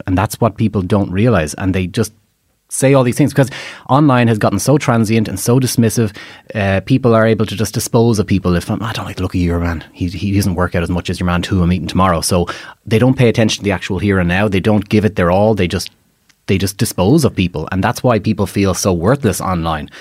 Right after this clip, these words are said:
And that's why people are jaded. And they ring me, and the most frequently asked question to me is, f-, with people who are online, "Are, are there any decent people left out there?"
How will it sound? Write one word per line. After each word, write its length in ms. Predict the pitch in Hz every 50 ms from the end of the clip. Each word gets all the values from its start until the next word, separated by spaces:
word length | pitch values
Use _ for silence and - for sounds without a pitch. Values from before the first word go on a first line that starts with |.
| - - -
And 80 | 87
that's 140 | 95 107 - -
why 80 | 110
people 300 | 95 - 107 - 110 98 -
are 180 | 101 98 92 87
jaded. 520 | 80 - 95 92 107 113 113 117 120 - - - - - -
And 120 | 95 92
they 60 | 90
ring 200 | 90 101 117 120 113
me, 100 | 113 117
and 80 | 107
the 40 | 101
most 200 | 95 92 90 -
frequently 420 | - 131 131 127 135 107 110 107 104
asked 380 | 101 98 98 - - - -
question 360 | - - 104 95 - - 101
to 80 | 87 -
me 160 | 98 98 95 -
is, 320 | - 95 92 90 - - - - - - - _ _ _ _ -
f-, 120 | - -
with 200 | 120 110 107 -
people 220 | - 113 92 104
who 120 | 87 98 95
are 160 | 90 92 101
online, 400 | 107 123 120 104 90 90 90 90 -
"Are, 120 | 104 104 - - _ _ _ _ _ _ _ -
are 80 | - 107
there 80 | 110
any 140 | 117 127 135
decent 300 | - 120 104 - 95 87 -
people 240 | 127 - - 95
left 240 | 87 104 131 - -
out 140 | 120 95 87
there?" 200 | 92 80 76 -